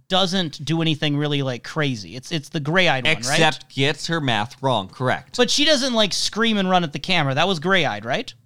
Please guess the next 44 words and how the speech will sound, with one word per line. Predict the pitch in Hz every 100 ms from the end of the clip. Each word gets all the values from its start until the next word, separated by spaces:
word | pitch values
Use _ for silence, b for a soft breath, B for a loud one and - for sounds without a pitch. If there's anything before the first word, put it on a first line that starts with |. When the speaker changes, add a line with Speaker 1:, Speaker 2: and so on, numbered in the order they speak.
| _
Speaker 2:
Yeah, | 147 117
that | 147
was | 147 127
gray-eyed | 127 127 123 113 107 110
doppelganger, | 110 113 110 104 98 98 95 95 -
uh, | 95 95
Laura, | 98 104 95 92
as | 92 101
she | - - 101 101
kinda, | - 101
like, | 98 95 92
makes | 101 101
screaming | - - 110 107 104
noises, | 104 104 101 98 95 101
r-, | 104 -
running | 123 120 117
to | -
the | 110
back | 92 101 -
of | 104
the |
chair, | 101 - 101 98 B B B
and | 113
then | 113 107
running | 117 113
forward | - 117 107 104 98
in | 107 107
front | 104 104 101
of |
Cooper's | - 101 - 95
Speaker 1:
I, |
Speaker 2:
face. | -
Speaker 1:
I | 233
feel | 220 302
like | 330
we |
have, | 254 247
like, | 233
a |
Punnett | - - 220 202
Square | - - 196 208
situation | - 175 190 170 160 135
right | 170 160
now | 170 170 170 165